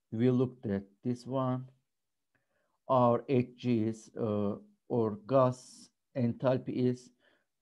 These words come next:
two hundred and seventy oh six three, and our H is two hundred and seventy fifty.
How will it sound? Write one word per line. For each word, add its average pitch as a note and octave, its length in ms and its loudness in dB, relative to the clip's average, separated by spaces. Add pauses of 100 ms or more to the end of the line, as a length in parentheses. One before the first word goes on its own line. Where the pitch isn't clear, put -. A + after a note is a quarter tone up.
(120)
two D3 100 -2
hundred C3 380 0
and A#2+ 140 0
seventy A2+ 840 -2 (140)
oh A#2 200 2
six G#2+ 520 -6 (840)
three, B2+ 360 0 (500)
and B2 200 0 (100)
our A#2+ 400 4
H B2 340 -2
is C3 300 -4 (120)
two C#3 120 -2
hundred G#2+ 260 -2
and G#2 160 -4
seventy B2 720 -4 (100)
fifty. F#2+ 440 -6